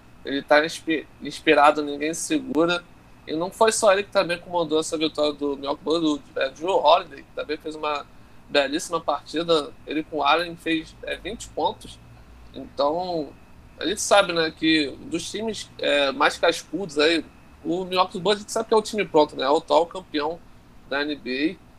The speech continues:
então já tá acostumado aí, então é um dos favoritos pra chegar até a final da N B A. E pelo, pelo confronto que tá,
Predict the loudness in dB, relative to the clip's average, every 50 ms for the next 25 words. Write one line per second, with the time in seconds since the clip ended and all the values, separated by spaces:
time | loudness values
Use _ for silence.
0 | -20 -20 -20 -12 -10 -10 -8 -4 -4 -4 -4 -2 -6 -6 -6 -8 -12 -8 -8 -8
1 | -6 -4 -4 -4 -4 -4 -4 -8 -4 2 2 2 2 2 -6 -6 -4 -2 -2 -2
2 | -4 -6 -12 0 4 4 4 4 4 2 2 2 0 0 -4 -12 -20 -20 -20 -20
3 | -20 -20 -20 -20 -20 -20 -20 -20 -18 -4 0 4 6 6 6 6 4 2 -2 -6
4 | -12 -20 -20 -20 -20 -20 -20 -20 -20 -20 -20 -20 -20 -20 -20 -18 -12 -12 -10 -6
5 | -4 -6 -6 -4 -4 -4 -4 -4 -6 -12 -14 -12 -10 -10 -6 -6 -6 -8 -8 -12
6 | -20 -20 -16 -16 -14 -14 -6 -2 -2 -2 -2 -4 -12 -16 -20 -20 -20 -20 -20 -20
7 | -20 -20 -20 -10 -8 -8 -2 4 6 6 6 4 0 -10 -8 -2 -2 -2 0 0
8 | -2 -2 -2 -2 0 0 0 0 -2 -12 -14 2 4 6 6 6 4 2 0